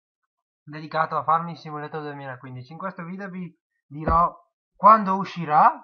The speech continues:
perché so, ho trovato la data di uscita tramite il sito ufficiale, vi dirò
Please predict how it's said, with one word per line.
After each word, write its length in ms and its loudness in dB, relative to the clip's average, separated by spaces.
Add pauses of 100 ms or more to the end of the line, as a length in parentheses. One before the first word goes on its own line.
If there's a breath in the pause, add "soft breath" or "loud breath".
(280)
perché 300 -12
so, 140 -4
ho 120 -2
trovato 760 -2
la 120 -6
data 300 -2
di 100 -10
uscita 520 -4
tramite 340 -8
il 80 -16
sito 220 -20
ufficiale, 460 -6
vi 100 -16
dirò 280 -6